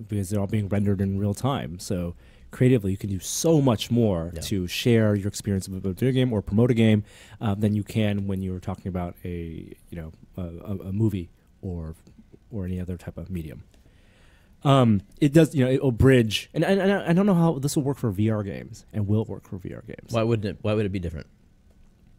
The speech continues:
Speaker 1: Because in the V R game, t-, you already can move the camera,
Speaker 2: Mm-hmm.
Speaker 1: and it's rendered in stereo. Like, what I would love is for a way for them to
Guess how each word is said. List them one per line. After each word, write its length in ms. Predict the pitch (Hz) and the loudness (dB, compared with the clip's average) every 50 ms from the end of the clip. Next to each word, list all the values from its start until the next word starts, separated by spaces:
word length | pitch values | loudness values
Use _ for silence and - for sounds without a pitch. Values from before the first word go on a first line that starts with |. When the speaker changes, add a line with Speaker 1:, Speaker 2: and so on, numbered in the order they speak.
| _ _ _ _ _ _ _ _ _ _ _ _ - - _ _ _ _ _ _ _ _ _ _ - - _ _ _ _ | _ _ _ _ _ _ _ _ _ _ _ _ -20 -20 _ _ _ _ _ _ _ _ _ _ -20 -20 _ _ _ _
Speaker 1:
Because 220 | - 151 - 180 156 | -2 2 4 4 6
in 60 | 165 | 6
the 60 | 165 147 | 4 6
V 140 | 143 160 | 6 6
R 120 | 170 165 151 | 6 6 6
game, 500 | 127 135 131 123 120 117 117 120 - - - _ _ _ - _ _ _ _ - | 4 4 4 6 4 4 2 2 -2 -6 -12 _ _ _ -20 _ _ _ _ -14
t-, 100 | - - | -12 -10
you 240 | - 151 143 131 127 | -4 0 4 6 6
already 240 | 131 131 139 156 175 | 6 6 6 4 2
can 180 | - - 110 | 2 2 0
move 160 | 95 95 90 85 | 0 0 -2 -6
the 100 | 98 104 | -8 -8
camera, 340 | - 87 67 65 - - - - _ - - - - _ _ _ - | -8 -8 -8 -8 -12 -16 -20 -20 _ -20 -20 -20 -20 _ _ _ -12
Speaker 2:
Mm-hmm. 180 | 98 95 82 135 | -12 -6 0 2
Speaker 1:
and 420 | 127 120 113 107 107 101 104 - | 4 6 6 6 4 4 2 2
it's 180 | 113 107 - 101 | 0 -2 0 2
rendered 320 | 110 123 123 120 113 104 | 2 4 4 4 4 4
in 100 | 104 98 92 | 2 2 0
stereo. 480 | - - - 120 113 104 87 76 71 | -2 -2 0 2 2 2 0 0 -2
Like, 180 | 78 95 104 - | -4 -6 -4 -2
what 120 | - 120 | 0 2
I 100 | 143 147 | 4 4
would 160 | 151 131 117 | 4 4 4
love 380 | 113 113 110 107 104 98 95 - - | 4 6 6 6 6 4 2 -2 -4
is 280 | 113 110 104 101 95 - | 0 0 2 2 0 -2
for 160 | - - 110 | -2 -2 0
a 60 | 101 | 0
way 380 | 95 101 101 98 98 95 92 87 - _ _ _ _ _ _ _ | 2 4 4 4 4 2 0 -2 -6 _ _ _ _ _ _ _
for 160 | - - 117 | -12 -6 -2
them 200 | 107 104 98 98 | 0 0 0 0
to 340 | - - 98 95 92 90 85 | 0 0 0 0 0 -2 -4